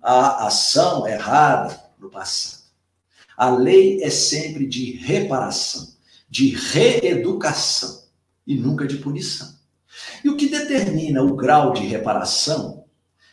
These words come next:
é a intenção daquele ou daquela ou daqueles que estão envolvidos no processo do aborto. Porque todos os envolvidos, a mulher, o homem, é, o médico, o enfermeiro, o assistente, anestesista e et cetera,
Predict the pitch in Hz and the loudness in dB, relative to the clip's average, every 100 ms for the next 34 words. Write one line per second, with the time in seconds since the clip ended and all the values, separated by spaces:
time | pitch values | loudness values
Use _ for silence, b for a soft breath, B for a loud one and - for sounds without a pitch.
0 | _ 180 202 - 175 202 311 339 - 240 | _ 0 2 2 2 2 0 -2 -2 -2
1 | 170 - - 190 190 233 226 - 180 185 | 0 0 0 -2 0 0 0 0 4 6
2 | 143 - 123 110 - 120 139 131 147 - | 6 4 0 0 -2 -2 0 2 2 2
3 | 175 175 - 190 185 110 - - - - | 0 -2 4 6 6 4 -2 -4 -10 -20
4 | - - - - 175 190 - 185 - 180 | -4 0 0 2 2 2 0 -2 2 4
5 | 147 - - 202 196 117 107 110 110 104 | 4 2 0 0 0 -2 -2 -4 -4 -2
6 | - 98 98 95 95 90 - - _ _ | -2 -4 -4 -6 -8 -10 -12 -20 _ _
7 | _ _ _ B B - 190 - - 330 | _ _ _ B B -2 0 0 0 0
8 | 349 202 196 - 180 185 - - 143 - | 2 2 4 4 4 4 2 -2 -4 -8
9 | - - b b b - 202 - 170 160 | -12 -14 b b b -2 0 4 4 4
10 | 151 139 110 131 143 139 131 127 127 - | 4 2 2 2 2 0 0 -2 -4 -8
11 | B B _ - 107 104 104 113 107 143 | B B _ -12 -6 -4 -2 0 0 0
12 | 151 151 147 139 127 - 123 120 120 107 | 4 6 6 6 2 0 -2 0 0 0
13 | 98 131 127 123 117 113 110 110 - - | 2 6 6 6 2 0 0 0 -2 -2
14 | 117 131 123 117 113 110 113 104 - 135 | -2 0 0 -2 -2 -2 -2 -2 6 8
15 | 127 123 - 120 120 - - - - | 8 6 0 -2 -2 -2 -4 -6 -10